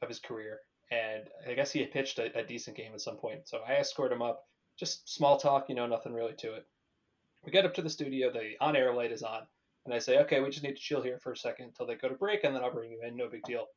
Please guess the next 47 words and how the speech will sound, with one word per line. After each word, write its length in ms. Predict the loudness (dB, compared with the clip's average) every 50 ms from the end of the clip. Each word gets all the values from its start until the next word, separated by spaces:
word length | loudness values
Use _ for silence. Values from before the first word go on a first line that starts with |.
| _ _ _ _ _ _ _
And 80 | -8 -6
he 60 | -4
gets 180 | -4 -4 -4 -4
really 260 | -4 0 0 0 0
close 320 | 0 -4 -6 -6 -6 -10
to 60 | -14 -20
me, 80 | -20 -20 _ -6
like, 160 | -6 -6 -6 -8 _ _ _ _ _ _ _ -6
an 140 | -6 -4 -2
inch 260 | -2 -2 0 0 0
away, 320 | 2 4 4 4 2 2 0
nose 220 | -2 -2 -2 -2 -6
to 100 | -6 -6
nose, 320 | -6 -4 -4 -6 -8 -10 -16 -18 _ _ _ _ -6
and 100 | -6 -4
starts 300 | 0 2 2 2 2 -2
spouting 400 | 2 2 4 4 4 2 -2 -6 -14 _ _ _ _ _ _ _ _ 0
all 180 | 4 4 6
these 260 | 8 8 8 6 4 -2 0
expletives 520 | 0 0 0 0 -2 0 0 0 0 0
that 100 | 2 2
I 80 | 2 4
<laughs> 60 | 6
will 120 | 6 6
not 180 | 8 8 6 6
repeat 280 | 4 -2 -2 -4 -2 0
here, 200 | 0 0 0 2
but 160 | 2 0 2
basically 360 | 4 2 2 2 2 0 0
the 100 | 0 0
gist 260 | -2 -4 -4 -2 0 -2
of 80 | -2
it 80 | 0 -2
is, 200 | -2 -4 -6 -10 _ _ _ _ _ _ _ _ _ _ _ _ _
"You 280 | -12 -6 -6 -6 -2
bring 240 | 2 2 2 2 2
me 160 | 0 0 2
up 180 | 2 2 0 0
here 440 | 0 2 4 4 4 4 2 0 -6 _ _ _ 0
and 100 | 2 2
ask 200 | 2 2 0 -2
me 200 | -4 -4 -4 -4
to 60 | -4
be 200 | -2 0 0 0
on 160 | 0 0 0
your 160 | 0 -2 -2 -2
show, 480 | -2 0 2 4 4 4 2 0 -6